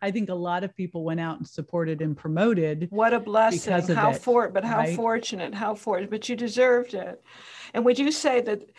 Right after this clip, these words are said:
Speaker 2: if, if you were to tell people what the most important trait was from the positive, resilient mindset, what would that be? Because it's not just this traumatic situation that happened to your son. These are traits that people need to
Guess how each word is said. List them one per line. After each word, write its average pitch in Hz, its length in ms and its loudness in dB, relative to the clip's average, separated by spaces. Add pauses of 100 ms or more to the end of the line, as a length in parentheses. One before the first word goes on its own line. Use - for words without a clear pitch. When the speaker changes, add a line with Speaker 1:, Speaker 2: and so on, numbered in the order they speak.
(260)
Speaker 2:
if, - 160 -2
if 214 260 -6
you 285 140 0
were 339 120 2
to 254 100 -2
tell 240 320 0
people 240 400 -4
what 214 380 2
the 214 80 -4
most 202 420 -2
important 202 600 -4
trait 214 340 0
was 190 220 2
from 190 160 -8
the 175 100 -8
positive, 190 500 -2
resilient 190 500 -4
mindset, 185 500 -2
what 202 200 2
would 240 120 2
that 175 200 2
be? 196 120 0
Because 196 240 -6
it's 208 160 -8
not 254 240 2
just 233 340 -2
this 202 180 -6
traumatic 196 500 -2
situation 196 520 -2
that 190 100 -8
happened 190 280 -2
to 202 100 -6
your 185 100 -4
son. 196 300 -2
These 226 220 -4
are 214 80 -4
traits 208 340 -4
that 185 120 -8
people 202 300 -6
need 190 280 -6
to 185 360 -4